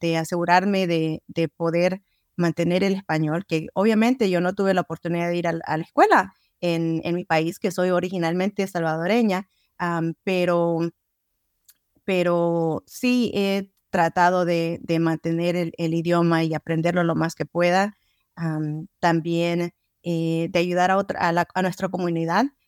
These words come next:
Creo que es algo que también creció, que, que comenzó en, en esa temprana edad. Y, am, y la, la importancia de también de ahorrar,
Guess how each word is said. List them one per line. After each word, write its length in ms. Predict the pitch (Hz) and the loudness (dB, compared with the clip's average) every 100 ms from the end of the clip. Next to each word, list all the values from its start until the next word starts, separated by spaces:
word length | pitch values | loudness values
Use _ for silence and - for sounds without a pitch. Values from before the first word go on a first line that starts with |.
| _ | _
Creo 200 | - 180 | -4 -2
que 100 | 180 | -2
es 80 | 170 | -2
algo 240 | 165 175 | -2 -2
que 100 | 175 | -2
también 240 | 170 165 | 0 -2
creció, 500 | 165 175 165 170 165 - | -2 -2 -4 -4 -4 -4
que, 260 | 175 165 202 | -2 -2 -2
que 140 | 165 180 _ - | -2 -4 _ -16
comenzó 460 | - 185 170 175 185 | -4 -2 -2 0 2
en, 200 | 190 175 | 2 -2
en 240 | 175 170 | -2 -2
esa 380 | 170 170 170 160 - | -2 -2 -2 -2 -2
temprana 440 | 165 160 170 165 | -4 0 -2 -2
edad. 320 | 165 160 190 208 _ _ _ _ | -4 -2 -2 -2 _ _ _ _
Y, 560 | 190 185 190 190 185 180 | -6 -4 -4 -2 -2 -2
am, 400 | 185 180 180 175 - | -4 -4 -2 -2 -2
y 140 | 220 | 0
la, 180 | 220 220 | 4 4
la 100 | - | 4
importancia 600 | 220 214 208 202 226 311 | 0 0 0 2 2 0
de 120 | 285 214 | 0 2
también 600 | 185 175 190 196 214 202 _ _ | 0 0 0 2 2 -2 _ _
de 160 | - 180 | -4 0
ahorrar, 760 | 165 170 170 185 202 196 180 | 0 0 0 2 4 2 0